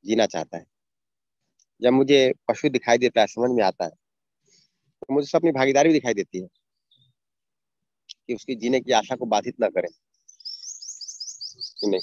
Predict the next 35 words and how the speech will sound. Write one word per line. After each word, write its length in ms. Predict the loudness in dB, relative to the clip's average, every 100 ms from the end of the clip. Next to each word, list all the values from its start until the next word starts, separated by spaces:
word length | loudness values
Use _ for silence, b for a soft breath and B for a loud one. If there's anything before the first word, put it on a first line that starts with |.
| -6 -20 _ _ _ _ _ _ _ _ _ _ _ 2
तो 60 |
मैं 240 | 6 8 8
में 160 | 6
जीने 260 | 6 4 4
की 120 | 4
आशा 280 | 2 2 -2
है, 120 | -4 -6 _ -2
शरीर 300 | 2 4 4
में 60 |
वही 180 | 4 0
क्रियाएं 360 | 0 0 0 0
हैं, 120 | -6 -2
वही, 200 | 0 0
अ, 360 | -2 0 2 2 -2 _ _ _ _
धर्म 260 | -6 -4 -4
है 140 | -6
जो 220 | -4 -4 -4 _ _ _ _ _ -4
प्राणावस्था 520 | 0 0 0 -2 -6
का 120 | -6
है। 260 | -10 -16 _ _ _ _ _ _ _ _ _ _ _ _ _ _ 0
वैसे 280 | 2 2 2
ही 180 | 0
अगर 400 | -2 -6 0 0
भागीदारी 460 | 0 -6 0 0 -2
की 140 | -2
बात 160 | -2 -2 -2
करें 160 | -4 -4 _
स्वभाव 320 | _ -6 -4 -4
की, 200 | -10 -20 _ _ _ _ -20
तो 60 |
शरीर 260 | -10 -10 -4
का 100 | -2
वही 200 | 0 -2
स्वभाव 440 | -2 -2 0
है, 60 | -2